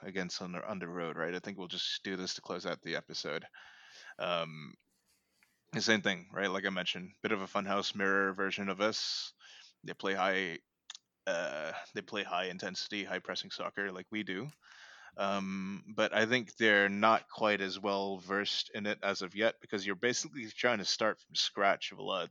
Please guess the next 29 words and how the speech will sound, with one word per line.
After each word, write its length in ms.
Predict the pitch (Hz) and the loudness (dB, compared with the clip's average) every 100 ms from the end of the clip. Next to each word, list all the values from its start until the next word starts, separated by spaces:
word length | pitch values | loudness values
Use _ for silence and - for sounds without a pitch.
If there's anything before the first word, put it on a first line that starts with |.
| - | -8
these 140 | 80 | -12
guys, 420 | - 78 - - - | -8 -8 -8 -10 -10
right? 160 | 101 | -8
Like, 260 | 98 101 98 | -6 -8 -8
a 180 | 98 95 | -8 -6
lot 220 | 95 98 | -4 -4
of, 180 | 98 98 - | -6 -10 -10
uh, 320 | 92 92 - - | -8 -6 -6 -10
a 880 | _ - - - - - _ _ 104 | _ -20 -20 -20 -20 -20 _ _ 2
lot 120 | 98 | 2
of 40 | |
their 120 | 95 85 | 2 -4
players, 520 | 101 98 95 92 87 | 0 2 2 0 -4
uh, 280 | 87 92 92 87 | -6 -6 -6 -4
don't 220 | 107 113 | -2 2
really 300 | 110 113 107 | 4 6 6
have 280 | 104 104 - | 4 4 2
that 240 | 98 87 - _ _ _ _ _ _ | 2 2 -2 _ _ _ _ _ _
pressing 380 | - 107 - 110 | 2 4 4 2
D 160 | 110 104 | 4 4
N 140 | 104 | 4
A 160 | 101 104 | 2 2
in 120 | 101 | 0
them 240 | 104 101 | 0 0
like 180 | 95 - | -4 -4
you 120 | 90 | -6
would 200 | 95 92 92 | -4 -4 -2
with 120 | 87 | 2
us, 440 | 107 107 - - | 4 4 0 -4